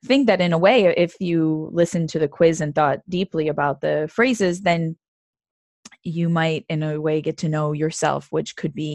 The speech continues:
even more important sometimes. So this has been a brief X episode, but I think a incredibly important one. I will be on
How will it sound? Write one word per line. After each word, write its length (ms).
even 260
more 160
important 420
sometimes. 580
So 420
this 200
has 220
been 440
a 300
brief 560
X 340
episode, 720
but 100
I 80
think 380
a 400
incredibly 920
important 720
one. 400
I 240
will 240
be 280
on 560